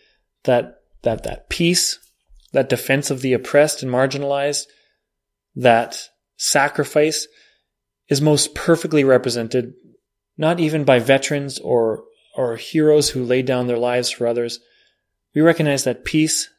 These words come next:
defending the oppressed, and sacrifice are best represented by Jesus Christ.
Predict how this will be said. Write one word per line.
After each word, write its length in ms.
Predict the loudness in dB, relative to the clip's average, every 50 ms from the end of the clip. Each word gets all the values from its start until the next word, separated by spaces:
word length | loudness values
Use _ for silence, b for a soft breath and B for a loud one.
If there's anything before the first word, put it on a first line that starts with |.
| _ _
defending 380 | -14 -8 -4 -4 -2 -2 -4 -4
the 120 | -4 -4
oppressed, 580 | -4 -4 -2 -2 0 0 0 -2 -6 -10 -12 -18 _ _ _ _
and 100 | -12 -8
sacrifice 640 | -6 -4 -4 -4 -4 -6 -8 -8 -8 -6 -6 -6 -8
are 120 | -8 -8
best 340 | -2 0 2 2 2 0 -2
represented 600 | -2 -2 -2 -4 -6 -4 -6 -6 -6 -8 -8 -8 -10 b b b b b b b b
by 100 | -4 -2
Jesus 340 | -2 -2 -2 -2 -4 -6
Christ. 420 | -6 -8 -8 -8 -6 -6 -6 -8